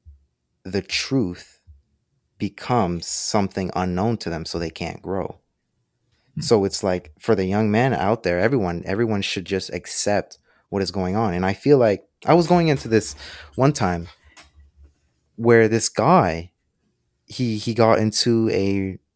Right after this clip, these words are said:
Speaker 1: relationship. It, it was a friend of mine, and she broke up with him. And I was like,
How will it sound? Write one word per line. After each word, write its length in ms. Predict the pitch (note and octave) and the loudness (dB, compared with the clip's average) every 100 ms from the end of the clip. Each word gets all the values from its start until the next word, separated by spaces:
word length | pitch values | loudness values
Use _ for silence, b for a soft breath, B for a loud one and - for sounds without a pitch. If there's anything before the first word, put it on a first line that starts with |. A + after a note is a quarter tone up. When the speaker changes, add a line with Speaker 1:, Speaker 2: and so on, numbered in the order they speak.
| _ | _
Speaker 1:
relationship. 640 | G#2 G#2+ B2 - G2 F#2 - _ | 0 4 2 2 0 -2 -4 _
It, 80 | A#2 | 2
it 40 | |
was 300 | F#2+ G#2+ F2+ | 2 2 0
a 160 | F2 D#2 | -4 -6
friend 240 | - E2+ | -4 -4
of 60 | D2 | -4
mine, 220 | D2 - - | -8 -12 -10
and 240 | E2 D#2+ - _ _ _ _ _ _ _ _ | -10 -10 -16 _ _ _ _ _ _ _ _
she 200 | - A#2 | -4 -2
broke 260 | F2 E2 F#2 | 0 0 0
up 140 | - | -2
with 120 | - | -6
him. 200 | - - - _ _ _ - _ _ - | -10 -12 -16 _ _ _ -20 _ _ -8
And 80 | |
I 20 | G2 | -6
was 120 | F#2+ | -4
like, 260 | F2 E2+ | -4 -6